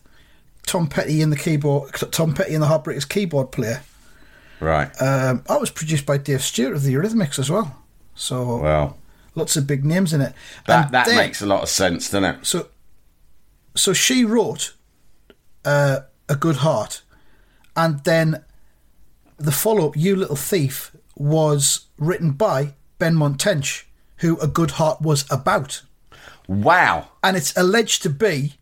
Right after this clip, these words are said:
Speaker 1: about his side of the relationship with Maria
Speaker 2: A
Speaker 1: McKee.
Speaker 2: reply.
Speaker 1: Yeah, well, he's denied this, but fuck that.
Speaker 2: That's
Speaker 1: <laughs>
Speaker 2: inc-
Speaker 1: It's, the story's too
Speaker 2: that's
Speaker 1: good.
Speaker 2: an amazing story.
Speaker 1: Yeah.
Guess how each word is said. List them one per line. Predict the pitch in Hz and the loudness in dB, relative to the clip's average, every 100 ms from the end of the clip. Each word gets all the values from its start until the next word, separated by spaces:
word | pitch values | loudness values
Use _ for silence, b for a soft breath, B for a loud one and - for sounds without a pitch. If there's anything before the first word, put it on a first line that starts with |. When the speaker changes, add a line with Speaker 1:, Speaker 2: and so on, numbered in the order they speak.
| _ _ | _ _
Speaker 1:
about | 143 160 165 151 | -4 0 0 0
his | - 302 - | -2 2 2
side | 214 170 143 | 2 2 0
of | 139 | -2
the | 143 | 0
relationship | 147 151 147 135 131 143 139 | 2 2 2 0 0 0 -2
with | 139 | 0
Maria | 165 175 160 | 2 4 4
Speaker 2:
A | |
Speaker 1:
McKee. | 147 160 226 | 6 4 4
Speaker 2:
reply. | 226 226 247 208 92 - _ _ b b b b b b - | 4 6 6 4 2 -4 _ _ b b b b b b 0
Speaker 1:
Yeah, | 170 269 - - | 2 2 -2 -8
well, | 180 220 | 0 2
he's | 247 185 | 2 2
denied | 214 202 240 220 139 | 0 2 2 0 -2
this, | 135 - - - _ b b b | -4 -4 -6 -12 _ b b b
but | 170 156 - _ _ | -2 -2 -4 _ _
fuck | - 220 175 | -4 -2 0
that. | 170 131 - _ - | -2 -2 -14 _ -18
Speaker 2:
That's | - 403 - | -4 0 2
Speaker 1:
<laughs> | |
Speaker 2:
inc- | 226 220 | 2 2
Speaker 1:
It's, | 202 - | -2 -2
the | 175 | -2
story's | - - 226 190 160 | 0 2 4 4 0
too | - 190 | 2 2
Speaker 2:
that's | 165 139 | 4 4
Speaker 1:
good. | 170 | 4
Speaker 2:
an | |
amazing | 156 156 160 165 175 156 160 156 | 2 2 2 2 2 2 4 4
story. | - 170 226 196 92 71 - _ | 2 2 2 4 2 0 -12 _
Speaker 1:
Yeah. | 160 190 | 0 0